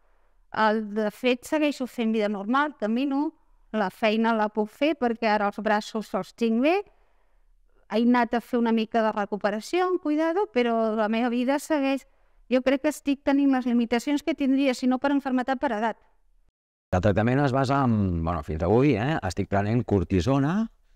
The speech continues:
Speaker 2: immunosupressors, i llavors al principi també van fer diverses sessions d'immunoglobulines. Eh? I d'un principi amb això estic funcionant força bé.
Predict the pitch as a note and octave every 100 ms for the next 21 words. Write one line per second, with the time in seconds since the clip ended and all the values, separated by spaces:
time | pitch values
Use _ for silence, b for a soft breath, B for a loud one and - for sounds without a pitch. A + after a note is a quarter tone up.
0 | - F2+ F2+ F#2 F#2+ F2 F#2 F#2+ G#2 B2
1 | B2+ C#3 - G2 F#2 E2 F#2 G2 - F2+
2 | F2 F2+ - E2+ G2+ F#2+ F#2 E2+ F#2 -
3 | E2+ G2 C#2+ E2+ F#2 - F2 E2 E2+ E2
4 | F2+ G2+ - F2+ E2+ E2+ D#2 E2 D2+ D2
5 | C#2 D2 - - - - _ _ _ _
6 | _ - E2+ A2+ - E2 D#2+ D2+ C#2+ E2
7 | D#2+ E2 F2+ E2 F#2 E2+ - F2 G2+ -
8 | - D2+ D#2 D#2 F#2 - D#2 E2+ - E2
9 | - C#2 D#2